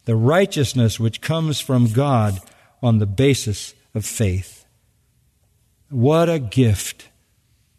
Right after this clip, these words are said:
The only way to freedom from sin's power, from sin's penalty, from sin's presence,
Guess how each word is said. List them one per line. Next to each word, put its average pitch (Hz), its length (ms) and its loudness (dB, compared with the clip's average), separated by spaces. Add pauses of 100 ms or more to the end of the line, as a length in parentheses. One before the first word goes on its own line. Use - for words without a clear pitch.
(140)
The 139 220 4
only 190 960 0
way 165 680 0 (280)
to 127 160 2
freedom 139 840 0 (540)
from 117 640 2
sin's 127 420 0
power, 175 580 0 (1300)
from 123 340 2
sin's 120 360 0
penalty, 151 520 0
from 127 300 2
sin's 117 400 0
presence, 101 680 -6